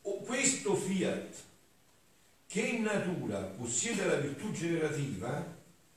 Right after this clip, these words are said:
ora ascoltami, figlia mia cara, dove si può giungere quando il divin volere prende la vita operante nella creatura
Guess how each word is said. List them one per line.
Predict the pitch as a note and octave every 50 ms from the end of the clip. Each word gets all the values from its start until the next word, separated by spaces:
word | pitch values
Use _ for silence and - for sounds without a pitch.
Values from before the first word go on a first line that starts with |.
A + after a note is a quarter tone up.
| - - - - - - - -
ora | A3+ A#3+ B3 A#3 G#3+ F#3
ascoltami, | F#3 - - - B3+ B3+ - - - D3+ D3 D3
figlia | C#3 C#3+ C3+ C#3+ C3 C3+ A#2+
mia | A2+ A2 G#2 G#2 G2+ G2 F#2
cara, | G2+ G2 F2+ F2 - F2+ F#2 G2
dove | C3 - A#3+ -
si | - - F#3+ F#3+
può | E3+ E3+ D#3
giungere | C#3 - B2 A#2+ A2 - A2 G#2+ G#2
quando | G#2 - D3+ D3+ C#3+ C3 A#2+
il | A#2+
divin | A#2+ A#2+ B2 C#3 D3 C#3+ A#2
volere | A#2+ B2 B2+ B2+ B2 A2+
prende | G#2+ A2+ A2+ A2 A2
la | A2 A2 A2
vita | C3+ C#3+ B2+ A#2
operante | G#2+ G#2 A2 A2 A#2 B2 A#2+ A2+ A2+
nella | G#2+ G#2+ G#2 G2+
creatura | G2+ G#2 G#2+ G#2 G#2+ G#2+ G#2 G2 F#2+